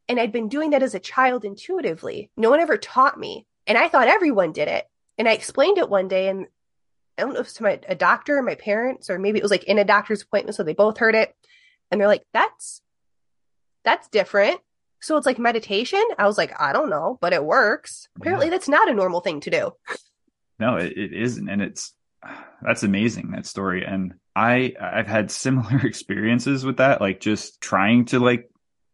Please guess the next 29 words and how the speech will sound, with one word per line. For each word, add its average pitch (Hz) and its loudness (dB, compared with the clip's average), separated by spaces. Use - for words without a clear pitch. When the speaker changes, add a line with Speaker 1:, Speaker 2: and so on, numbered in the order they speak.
Speaker 2:
help 113 2
Rosie 120 4
out 117 4
with 98 -6
massage 107 2
or 120 -2
whatever. 123 0
But 107 -4
I've 104 -2
noticed, 110 -2
like, 101 -6
some, - -8
I 95 -2
can't - -4
explain 101 -4
how 92 0
I 95 -2
do 120 4
it. 160 2
I 101 0
don't 98 -4
know 95 -6
how 101 0
it 95 -10
works. 135 2
I 87 -2
can't - -4
replicate 127 0
it. - -2